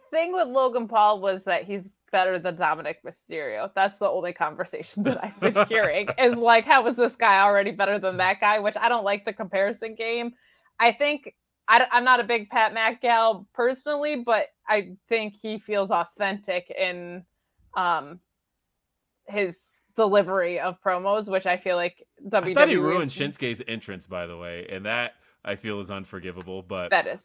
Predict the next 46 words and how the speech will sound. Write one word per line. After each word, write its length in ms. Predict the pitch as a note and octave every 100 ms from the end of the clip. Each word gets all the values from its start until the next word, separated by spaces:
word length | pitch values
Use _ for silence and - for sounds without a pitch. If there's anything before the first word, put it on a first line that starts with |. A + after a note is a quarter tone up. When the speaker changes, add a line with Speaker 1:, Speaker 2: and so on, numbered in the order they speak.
| -
Speaker 2:
um, 320 | A2 G#3 G#3+ _
<laughs> 0 | C3+ C3+ C3+ -
Speaker 1:
That 140 | - F#3
Speaker 2:
but 20 |
Speaker 1:
is. 200 | A3 - D#3+ - - _
But 140 | F#4
we're, 280 | F#4 G4+ D#4+
this 180 | C#4+ G4+
is 120 | G#4
an 80 | F4
important 340 | E4 D#4+ C4 B3+
conversation 560 | A#3 B3 B3+ B3+ A3+
too, 220 | - D#4
because 340 | G#3 A3+ B3+ G3+
I 100 | A3
think 300 | A#3+ A3+ G#3 _ _ _ _ _ _ _ _ -
one 400 | G#3+ B3 B3 B3
thing 300 | B3 A#3 G#3
that 120 | G#3
gets 220 | G3+ G3+
lost 500 | F#3+ G3 G#3 G#3+ -
is 460 | - G3 G3 G#3 G3 _ _ _
there's 200 | A3+ G#3+
a 40 |
difference 360 | A#3 A#3 B3 G#3+
between 520 | A#3 G3+ A#3+ G#3+ G#3
things 360 | A3+ A3 G#3+ G#3
that 420 | G#3 G3 F#3 - - G3+
don't 220 | G3+ G#3
make 220 | G#3 G3
sense 760 | - - - G3+ G3+ G#3+ - -
because 240 | A3 A#3 G#3
they 80 | G#3
don't 180 | G3
make 180 | F#3 F#3+
wrestling 380 | G3+ G#3 - C#4
sense 320 | C4+ D#4 D#4 -
and 200 | G#3 F3
taste. 440 | - E3+ A#2+ -
And 120 | G3+
I 120 | F#3+ G3+
always 260 | A3 G#3
try 160 | G#3 A3
to 120 | F3+
distinguish 560 | F3 F#3+ G3+ F#3 E3 F3
between 440 | - F3+ F#3+ F3+